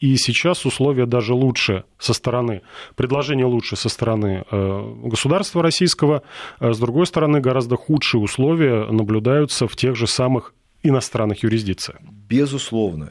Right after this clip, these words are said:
Speaker 2: иностранные юрисдикции сегодня настроены по отношению к российскому бизнесу или к российским капиталам недружелюбно. Но, э, скажем, э, там на слуху последняя история о, э, выкупе портфеля,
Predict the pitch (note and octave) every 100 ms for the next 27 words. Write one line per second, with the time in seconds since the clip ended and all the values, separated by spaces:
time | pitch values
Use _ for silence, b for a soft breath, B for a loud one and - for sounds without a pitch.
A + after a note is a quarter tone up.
0 | - G2 - C3+ C#3 G2+ F#2 F2 E2 A2
1 | F3 - B2 - G2+ B2 C3 F2 E2+ -
2 | A2+ A#2+ F#2 D#2 D2 E2+ G2 - A2 D2+
3 | - E2 - - D#2+ E2 D#2+ D3 D3+ A#2
4 | G2+ F#2 F#2 - G#2+ - E2 - - A2+
5 | A#2 E2+ F#2+ F2+ F2+ E2 E2+ E2+ C2 A1
6 | - B B B B B B B B -
7 | C#3+ D#3 A#2+ G#2 A#2+ A2 G#2 F#2+ F#2 F2
8 | E2+ - A#2+ G2+ F#2+ - B B B _
9 | - - G2+ - D#2+ E2 F#2 b b b
10 | b b G2 A#2 D3+ - A2+ G2+ - A2
11 | E2 F2 - G#2+ G2 D#2+ - G2+ E2+ b
12 | b b b b _ _ - F2 E2 F2
13 | F2+ - F#2 A#2+ F2+ - E2 - _ E2+
14 | - G2+ F2+ C#2+